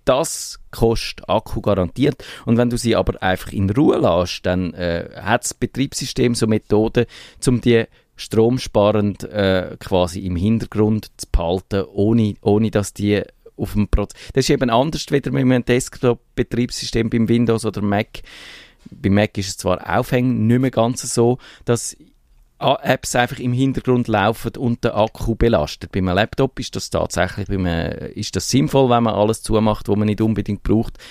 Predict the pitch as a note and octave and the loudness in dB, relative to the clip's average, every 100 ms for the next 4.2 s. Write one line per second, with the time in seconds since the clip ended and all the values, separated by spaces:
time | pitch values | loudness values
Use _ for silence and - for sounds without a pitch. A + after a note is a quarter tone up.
0 | - - A2+ - F2+ F#2 F#2 F#2+ F#2 - | -16 -4 -2 -2 0 0 2 0 0 -2
1 | - G2+ G2 F2+ E2+ - - F2 - F2 | 0 2 4 2 -2 -8 -6 -6 -4 -2
2 | G#2+ G#2+ G2+ G#2 - - D#2+ D#2 - - | -2 2 4 4 2 0 -2 -2 -8 0
3 | F#2+ G2+ - - - F#2 A#2 D3 C3+ A2+ | 2 2 -2 -10 -4 0 4 4 2 -2
4 | - | 0